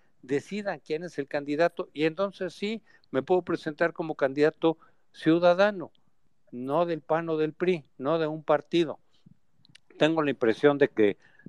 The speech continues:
de llevar a cabo este procedimiento, muchos precandidatos se vendrían para acá a hacer el procedimiento por este lado. Eh, independientemente de que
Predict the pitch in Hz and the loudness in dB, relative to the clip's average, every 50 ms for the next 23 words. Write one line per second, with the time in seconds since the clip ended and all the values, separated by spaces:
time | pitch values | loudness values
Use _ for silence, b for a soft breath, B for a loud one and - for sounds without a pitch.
0 | B - 110 104 104 110 127 147 160 147 - 156 147 156 147 - - - - 123 | B 0 2 4 4 4 4 4 2 0 -4 -4 -4 -4 -6 -6 -6 -6 -6 -6
1 | 113 - 120 117 113 120 120 131 139 131 - 147 143 - _ - 156 156 208 240 | -6 -2 -2 -2 -2 -2 -6 -6 -8 -6 -4 -4 -4 -4 _ -8 -2 0 0 0
2 | - - 156 123 - - - _ _ - 113 107 - 110 107 104 107 113 110 120 | 0 0 0 0 0 -4 -20 _ _ -4 -4 -4 -4 -4 -6 -4 -2 0 0 0
3 | 120 _ - 131 - - 117 101 101 101 95 95 104 107 101 101 - 101 90 87 | -2 _ -6 -8 -4 -2 -2 -2 -4 -8 -6 -2 0 0 0 0 -2 -2 -2 -2
4 | - - - 87 - - _ _ _ _ _ _ _ _ _ _ _ _ - - | -6 -6 -6 -6 -6 -8 _ _ _ _ _ _ _ _ _ _ _ _ -10 -4
5 | - 110 107 104 104 101 - - 117 113 120 110 - 110 101 - - 104 101 98 | 0 2 4 4 2 2 4 4 4 4 4 2 0 0 -2 0 2 0 0 0
6 | 98 104 104 - - 98 - - 95 92 92 87 - - 101 95 95 95 92 87 | 0 -2 -2 -2 -2 -4 -2 0 -2 -2 -2 -2 0 0 2 4 4 2 2 2
7 | 85 - _ _ b b b b b b b b b b b b b - - 104 | -2 -6 _ _ b b b b b b b b b b b b b 0 2 4
8 | 101 104 101 98 98 98 98 101 104 113 - 117 117 147 - - 180 208 202 - | 4 4 4 4 2 2 2 2 0 -2 -2 0 2 2 2 0 -2 -6 -4 -4
9 | 214 202 202 196 170 - 202 196 190 170 - - 175 170 180 180 180 | -4 -4 -4 -4 0 2 2 4 2 2 2 2 0 0 0 0 -4